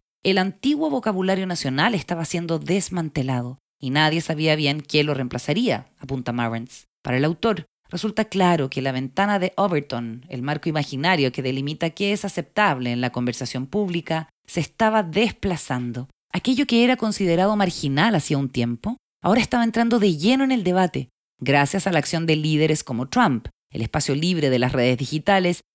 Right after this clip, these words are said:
y el descaro de tipos como Cernovich y sus colegas de la alt-right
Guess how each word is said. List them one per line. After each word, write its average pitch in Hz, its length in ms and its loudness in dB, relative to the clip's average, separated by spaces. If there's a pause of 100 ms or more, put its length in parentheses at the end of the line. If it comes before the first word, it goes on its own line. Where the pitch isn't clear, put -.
(120)
y 196 60 4
el 185 80 2
descaro 185 520 2
de 180 140 2
tipos 180 320 -2
como 170 240 -4
Cernovich 175 720 0
y 185 80 -4
sus - 180 -4
colegas 151 500 0
de 139 100 0
la 135 160 0
alt-right 165 640 0